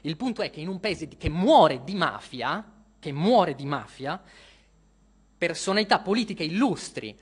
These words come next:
che sono state condannate per concorso esterno in associazione mafiosa devono essere sbattute fuori dal circuito relazionale della politica e bisognerebbe sorprendersi del contrario.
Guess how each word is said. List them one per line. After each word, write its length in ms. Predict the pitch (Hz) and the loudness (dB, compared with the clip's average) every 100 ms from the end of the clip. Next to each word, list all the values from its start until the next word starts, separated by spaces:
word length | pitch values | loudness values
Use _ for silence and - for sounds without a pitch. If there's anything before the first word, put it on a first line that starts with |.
| _ | _
che 100 | 147 | -12
sono 260 | - 214 | -8 -8
state 300 | 190 220 - | -6 -6 -8
condannate 640 | - 240 240 233 247 185 147 | -6 -4 0 2 2 -2 -2
per 140 | 147 | -6
concorso 400 | 175 165 254 - | -6 -4 -4 -6
esterno 240 | 180 240 214 | -8 -6 -6
in 80 | |
associazione 360 | 170 196 202 254 | -8 -10 -8 -4
mafiosa 300 | 220 269 196 | -4 -4 -4
devono 220 | 196 254 | -2 -4
essere 540 | 294 - 170 151 - - | -6 -4 -4 -6 -10 -16
sbattute 580 | 175 196 - - 254 190 | -8 -6 -4 -4 -4 -4
fuori 400 | - 294 170 156 | 4 6 6 4
dal 160 | 170 | -2
circuito 500 | - 220 202 294 - | -4 -6 0 0 0
relazionale 480 | 175 185 - 285 180 | -2 -4 -4 -4 -2
della 220 | 190 233 | -2 -4
politica 680 | - 196 254 240 151 139 131 | 0 0 2 0 -2 0 0
e 100 | 208 | 0
bisognerebbe 640 | 208 220 285 294 269 170 180 | -2 0 2 2 2 0 -4
sorprendersi 540 | 208 180 269 214 190 | -4 -4 -6 -6 -8
del 160 | 185 180 | -8 -8
contrario. 560 | 151 214 208 139 127 | -4 2 2 2 -2